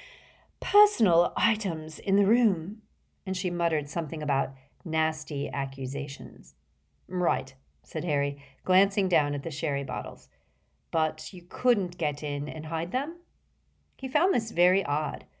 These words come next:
The room had opened for him, after all, when he had wanted to hide the Half-Blood Prince's book. "Oh, I got in all right,"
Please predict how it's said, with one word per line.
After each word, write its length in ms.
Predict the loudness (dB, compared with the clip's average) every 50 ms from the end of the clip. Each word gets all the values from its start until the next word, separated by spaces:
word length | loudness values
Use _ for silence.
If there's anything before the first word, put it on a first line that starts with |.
| _ _ _ _ _ _
The 100 | -6 -4
room 260 | 0 2 4 4 4 4
had 500 | 2 2 2 4 4 4 2 0 0 -2
opened 300 | -2 -2 -2 -4 -4 -4
for 160 | -6 -4 -4
him, 240 | -2 0 0 0 0
after 380 | 0 0 -4 -6 -6 -6 -4
all, 300 | -4 -4 -4 -6 -10 -14 -18 _ _ _ _ _
when 140 | -2 2 4
he 140 | 6 8 6
had 80 | 6
wanted 320 | 6 4 2 2 2 0 -2
to 80 | -6
hide 360 | -2 0 2 4 4 4 2 -2
the 80 | -2
Half-Blood 560 | 0 0 0 -2 -2 -4 -4 -4 -4 -4 -6
Prince's 420 | -6 -6 -4 -4 -4 -6 -8 -10 -6
book. 340 | -4 -4 -4 -4 -4 -10 -16 _ _ _ _ _ _ _ _ _ _ _ _ _ _ _ _ _ 0
"Oh, 260 | 4 6 6 6 4 2 -2 -4 -4 -2 2
I 200 | 4 4 6 8
got 260 | 8 8 8 6 4
in 140 | 2 2 2
all 180 | 2 2 0
right," 380 | 0 -2 -2 -4 -4 -6 -10 -16